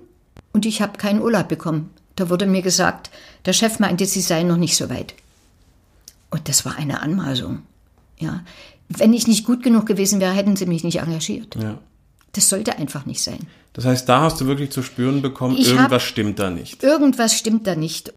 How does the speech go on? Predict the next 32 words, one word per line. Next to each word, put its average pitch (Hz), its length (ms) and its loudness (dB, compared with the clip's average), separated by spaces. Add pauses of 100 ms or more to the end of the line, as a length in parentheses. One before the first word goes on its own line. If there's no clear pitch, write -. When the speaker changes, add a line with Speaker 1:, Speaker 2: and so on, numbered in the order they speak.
Speaker 1:
Und 196 120 -4
das 214 140 0
hat 226 160 -2
sich 233 180 -2
dann 214 220 0
eben 208 320 0
doch 226 340 -6 (480)
irgendwo, 202 720 2 (1500)
im 190 80 4
Laufe 202 320 2
der 196 140 0
Jahre 180 360 0
hat 180 160 -6
sich 175 160 -4
das 170 160 -2
dann 170 180 -4
festgesetzt. - 1080 -2 (520)
Oder 208 320 2
zum 214 180 2
Beispiel 180 400 0
ist - 160 2
mir 175 120 2
passiert, 175 680 -2
dass 170 160 -2
ich 156 140 -8
Fra 160 200 -2
Diavolo, 165 720 2 (1000)
ich - 120 -8
hab 147 120 -2
nicht 143 160 -2
die 127 40 -6
Premiere 151 600 0